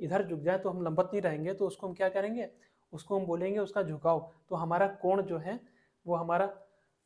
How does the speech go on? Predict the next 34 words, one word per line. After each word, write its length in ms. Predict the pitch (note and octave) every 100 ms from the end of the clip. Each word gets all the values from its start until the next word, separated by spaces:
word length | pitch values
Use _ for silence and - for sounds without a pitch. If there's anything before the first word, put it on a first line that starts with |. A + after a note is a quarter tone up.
| _ -
कोण 280 | G3+ A#3+ D#3+
बदल 260 | F3+ G3
जाएगा, 380 | E3 D3 C3 C3 - _ -
ठीक 180 | A3
है। 200 | A#3+ D#3 - - _ _ _ _ _ _ _ _ _ _ _
तो 60 | F3+
क्या 200 | - G#3
हो 140 | G3+ G3+
गया? 180 | A3+ B3 - - - _ -
ये 300 | D#3 G#3 A3+ G3+
अपने 380 | F#3 E3+ G3 A#3+ -
कक्षा 340 | F3+ E3 - A3 A3 -
तल 160 | G#3 G#3
पर 160 | G3+ G3
बने 260 | D#3+ E3+ G3+
लंब 380 | F#3 D#3+ G3 F#3
से 340 | F3 F#3 G#3 - - -
साढ़े 320 | - E3 G3+
तेईस 380 | G3+ - F#3 G3
डिग्री 260 | D#3+ D#3+ F#3+
क्या 240 | G3 G3+ G#3+
झुकी 400 | D3 D3 G#3+ F#3+
है, 280 | F#3+ A#3 - - _ _ -
और 200 | F3 G3
ये 160 | G3 G3+
साढ़े 260 | F#3 F3+
तेईस 300 | F#3+ G3 G3+ E3+
डिग्री 340 | F3+ G3 C#4 - - _ _
झुका 300 | D#3+ E3 E3
हुआ 180 | F#3 F#3+
ये 160 | G#3+ A3+
इसका 220 | A3 A3+
अक्ष 420 | A3+ - F#3+ -
है, 380 | F#3+ D#3+ G#3+ A#3